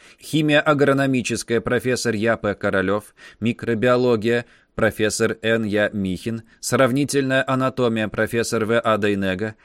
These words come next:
анатомия животных и гистология, профессор А Ф Климов, физиология животных, профессор М Н Шатерников,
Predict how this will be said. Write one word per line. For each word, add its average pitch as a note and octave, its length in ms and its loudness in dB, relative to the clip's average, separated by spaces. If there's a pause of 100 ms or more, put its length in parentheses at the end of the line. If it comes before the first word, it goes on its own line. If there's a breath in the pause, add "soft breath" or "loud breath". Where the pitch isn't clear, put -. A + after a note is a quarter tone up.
(140)
анатомия B2 560 0
животных B2 640 0
и C3+ 80 2
гистология, A#2+ 800 0
профессор G#2+ 640 -4
А G#2+ 180 2
Ф F#2+ 160 -4
Климов, G2 480 -4 (300 soft breath)
физиология D3 600 4
животных, B2 640 0
профессор A#2 640 -2 (240 soft breath)
М C3+ 300 2
Н C3 320 2
Шатерников, A2 920 -2